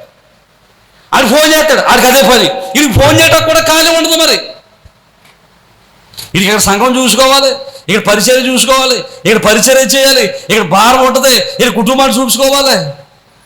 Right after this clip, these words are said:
అక్కడ నుంచి మాత్రం ఫోన్ చేయదు. ఈ-, ఈవిడే ఫోన్ చేయి, ఈడే ఫోన్ చేయాలి.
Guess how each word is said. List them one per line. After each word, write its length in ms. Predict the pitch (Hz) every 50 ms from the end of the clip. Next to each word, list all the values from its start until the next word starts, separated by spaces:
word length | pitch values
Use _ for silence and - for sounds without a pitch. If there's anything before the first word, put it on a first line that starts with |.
| _ _ _ _ _ _ _ _ _ _ _ _ _ _ _ _ _ _ _ _ _ -
అక్కడ 220 | 175 - - 269
నుంచి 260 | 262 254 269 220 -
మాత్రం 300 | 302 302 294 302 302 254
ఫోన్ 260 | 233 285 285 294 285
చేయదు. 140 | 294 277 196
ఈ-, 440 | 214 214 220 226 254 254 233 220 240
ఈవిడే 220 | 254 262 285 294
ఫోన్ 280 | - - 262 262 254 254
చేయి, 120 | 247 226
ఈడే 220 | 220 226 233 254 240
ఫోన్ 280 | 196 220 214 208 214
చేయాలి. 300 | 233 175 156 123 95 82